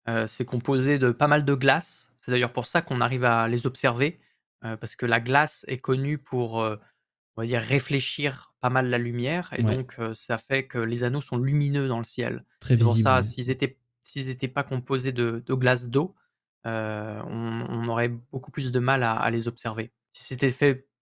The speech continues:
Speaker 1: de matière organique en particulier, heu, ça serait plus difficile.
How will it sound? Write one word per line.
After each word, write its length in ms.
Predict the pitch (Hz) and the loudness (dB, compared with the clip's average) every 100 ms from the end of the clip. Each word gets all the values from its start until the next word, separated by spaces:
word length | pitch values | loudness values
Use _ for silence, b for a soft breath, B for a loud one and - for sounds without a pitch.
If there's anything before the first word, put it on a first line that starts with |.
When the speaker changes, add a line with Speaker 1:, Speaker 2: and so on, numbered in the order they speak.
| _ | _
Speaker 1:
de 400 | 131 123 123 120 | -10 -4 4 4
matière 300 | 117 123 131 | 4 2 4
organique 360 | 117 120 123 120 | 2 2 0 0
en 60 | 113 | -4
particulier, 600 | 113 - - 120 131 131 b b _ - | -4 -8 -8 -2 -2 -4 b b _ -14
heu, 60 | 107 | -14
ça 100 | 110 | -14
serait 160 | - 107 | -16 -12
plus 140 | 120 | -10
difficile. 380 | 113 110 - | -8 -10 -14